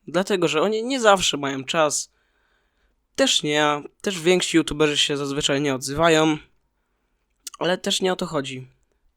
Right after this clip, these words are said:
Potrzebuję ludzi, którzy na serio będą. Nie, że będą siedzieć cicho i w ogóle. Potrzebuję tych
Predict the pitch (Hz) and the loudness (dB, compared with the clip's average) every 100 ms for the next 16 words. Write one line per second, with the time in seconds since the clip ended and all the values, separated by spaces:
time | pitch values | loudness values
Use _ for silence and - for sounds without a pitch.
0 | _ _ _ _ _ _ _ - - 160 | _ _ _ _ _ _ _ -8 -6 -6
1 | 160 175 165 170 143 139 160 185 _ _ | -2 0 2 2 0 -2 -2 -4 _ _
2 | _ _ _ _ _ _ - 170 160 160 | _ _ _ _ _ _ -8 -6 -2 -2
3 | 165 - 170 143 135 139 156 135 131 127 | -2 0 2 2 0 2 2 2 -2 -6
4 | 127 _ _ _ _ _ _ _ - 202 | -10 _ _ _ _ _ _ _ -6 -2
5 | 240 233 214 170 147 160 156 135 - 160 | 2 4 4 0 2 2 2 2 0 0
6 | 156 143 139 - - 143 147 135 131 135 | 0 -2 -8 -6 -8 -6 -6 -6 -8 -8
7 | 143 139 139 131 _ _ _ _ _ _ | -8 -8 -10 -12 _ _ _ _ _ _
8 | _ _ _ _ - - - 151 160 156 | _ _ _ _ -2 0 0 0 0 0
9 | - 139 - | -2 -4 -6